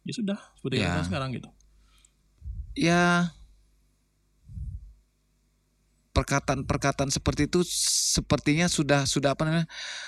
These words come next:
Speaker 2: sudah menjadi hal-hal yang biasa kita dengar, apalagi dalam kondisi kayak gini. Eh, ya, berapa tahun kekosongan terakhir ini orang-orang tidak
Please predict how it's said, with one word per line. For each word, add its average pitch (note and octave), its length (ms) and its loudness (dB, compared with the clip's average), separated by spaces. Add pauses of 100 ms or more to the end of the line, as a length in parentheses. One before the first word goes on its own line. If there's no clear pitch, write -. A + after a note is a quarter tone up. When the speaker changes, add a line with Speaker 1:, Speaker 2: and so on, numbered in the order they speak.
(140)
Speaker 2:
sudah C#3 500 2
menjadi C3+ 600 4
hal-hal C3 440 4
yang C3+ 300 4 (460)
biasa C3 520 6
kita C3+ 240 2
dengar, A2+ 440 4
apalagi G#2+ 400 2
dalam A2 280 4
kondisi G#2 320 0
kayak D#2+ 180 -2
gini. E2+ 140 0 (880)
Eh, E3+ 300 6 (1800)
ya, C#3 120 6
berapa C3+ 400 6
tahun C3+ 500 2 (280)
kekosongan B2+ 680 0
terakhir B2 420 4
ini E3 340 0 (2500)
orang-orang D3 480 4
tidak C#3+ 320 4